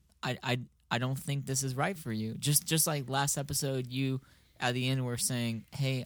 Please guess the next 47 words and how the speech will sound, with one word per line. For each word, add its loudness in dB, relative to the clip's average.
I -2
don't 0
think -4
this -10
might -4
be -6
a -4
good -8
church -6
for -10
you." -4
Um, -2
so 8
that's 4
what -2
I 4
eventually 0
had 2
to -2
do 0
with, -2
with -4
Dougie. -2
I -6
had -4
to -8
say, 2
"Doug, 2
I -6
love 0
your 0
heart. -2
Man, -2
you -4
got 0
a -4
passion, -2
but 2
I, -8
I 2
don't -2
think 0
that -6
this 4
is -4
where -4
God, -2